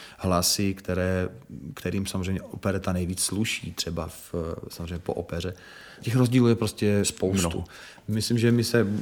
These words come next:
Speaker 1: určitě k operetě vrátíme, protože je to něco, co by mělo přežít a ten,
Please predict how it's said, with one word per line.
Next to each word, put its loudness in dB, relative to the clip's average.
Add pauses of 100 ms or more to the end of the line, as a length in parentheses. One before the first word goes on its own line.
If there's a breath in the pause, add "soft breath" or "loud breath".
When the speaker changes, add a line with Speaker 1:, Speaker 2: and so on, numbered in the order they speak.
Speaker 1:
určitě 0
k -6
operetě 4 (180)
vrátíme, 0
protože 0 (680 loud breath)
je 4
to 0
něco, 0
co 0
by 6
mělo 2
přežít -2
a 0 (720)
ten, 0